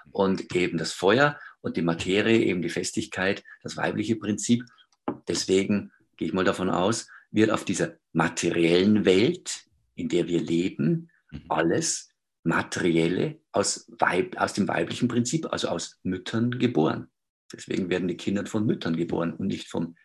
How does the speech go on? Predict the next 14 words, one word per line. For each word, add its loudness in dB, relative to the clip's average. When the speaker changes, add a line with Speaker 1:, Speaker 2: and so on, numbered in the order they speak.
Speaker 1:
vom -4
männlichen 0
Prinzip, -4
der 0
mit -4
dem -2
Geist -4
in -6
Verbindung -4
steht, -8
sozusagen -4
mit -8
der -10
Befruchtung -8